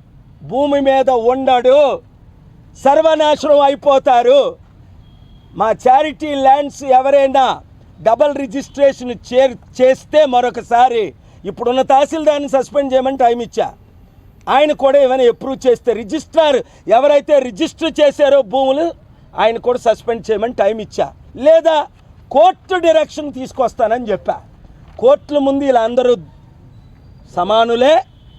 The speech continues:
దొంగలు, గజి దొంగలకి గుండె గీసే పని దేవుడు నాకు కేఏ పాల్ ఇచ్చాడు. అదానీకి ఎనిమిది లక్షల కోట్లు లాస్ తీసుకొచ్చా. నాతో పెట్టుకున్నాడు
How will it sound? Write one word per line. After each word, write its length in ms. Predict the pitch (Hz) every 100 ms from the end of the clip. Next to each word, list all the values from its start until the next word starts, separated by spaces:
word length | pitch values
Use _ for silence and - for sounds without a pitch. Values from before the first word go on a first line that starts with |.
| - - - - - -
దొంగలు, 680 | 226 269 311 311 320 302 277
గజి 180 | 269 262
దొంగలకి 580 | 277 269 262 262 269
గుండె 320 | 277 254 262 262
గీసే 400 | 254 247 262 240 - - - - 226
పని 180 | 262
దేవుడు 340 | 254 240 262 247
నాకు 240 | 240 247
కేఏ 240 | 226 226 240
పాల్ 280 | 233 226
ఇచ్చాడు. 300 | 196 - - - - - - - - -
అదానీకి 600 | 220 262 311 311 302 311
ఎనిమిది 340 | 294 262 254
లక్షల 340 | 254 240 - 226
కోట్లు 380 | - 269 269 294
లాస్ 340 | 254 294 -
తీసుకొచ్చా. 540 | 269 - 240 - 220 - - - - - - - - - - -
నాతో 300 | 202 247 262
పెట్టుకున్నాడు 580 | 240 240 233 277 240 156